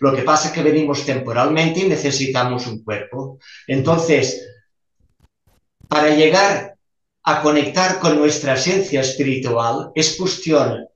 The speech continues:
de ir a nuestro interior, de no basarnos exclusivamente en todo aquello que nos rodea, lo que está establecido,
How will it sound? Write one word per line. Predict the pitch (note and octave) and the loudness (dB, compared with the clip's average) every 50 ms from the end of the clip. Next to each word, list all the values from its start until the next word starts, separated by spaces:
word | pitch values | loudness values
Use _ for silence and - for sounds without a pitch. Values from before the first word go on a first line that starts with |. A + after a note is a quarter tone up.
| _ _ _ _ _ | _ _ _ _ _
de | - C3 C#3+ C3+ | -4 0 2 2
ir | D3 F3+ G3 G3+ G3+ - - - | 4 4 2 0 -2 -2 -2 -2
a | E3+ - | 0 0
nuestro | D3+ D#3 F3 G#3+ D#3+ D#3 C#3+ - - D#3 C#3+ D3 | 2 2 2 2 2 2 0 -2 -2 0 0 0
interior, | C#3 B2 A#2+ A2+ A#2 A2+ A2 A2 G#2+ G#2 G2 F#2 - - _ _ _ _ - - | 0 0 -4 -4 -4 -4 -2 -2 -2 -4 -4 -6 -8 -14 _ _ _ _ -12 -2
de | C3 D3 D3+ D3+ | 2 4 4 4
no | F3+ G#3 | 4 4
basarnos | G#3+ G#3+ F3+ - - F#3+ F#3+ F#3 E3 D#3+ D3+ C#3 - D#3 | 4 2 2 2 2 0 0 0 0 -2 -2 -2 -2 -2
exclusivamente | C#3+ - - - C#3+ C3 - - F3+ F3 D#3 C#3+ C3+ C#3 D3 E3+ D#3+ - - C3 B2 B2 | -4 -4 -6 -8 -8 -6 -2 0 0 2 2 2 2 2 2 0 0 -2 -2 -2 -2 -2
en | C3 B2 | -2 -2
todo | C#3 E3+ F3+ E3 | -2 -2 -2 -2
aquello | D#3+ D#3+ E3+ D#3+ E3+ D#3+ | -2 -2 -2 -4 -4 -2
que | D#3+ D3 | -2 0
nos | C#3 C3+ B2+ A#2 | 0 0 0 -2
rodea, | B2 B2+ B2 C#3 D3+ D#3 C#3 B2+ | -2 -2 2 2 4 4 4 4
lo | A#2+ B2 A#2 - | 2 0 -2 -2
que | - C3+ | -4 -4
está | C3+ - - F3 | -6 -4 -4 -4
establecido, | E3+ - - D#3+ C3+ B2+ A#2+ A2+ - - D3+ C#3 A#2 A2+ G#2 - | -4 -2 -2 -4 -4 -2 -4 -4 -2 0 0 0 0 0 -2 -4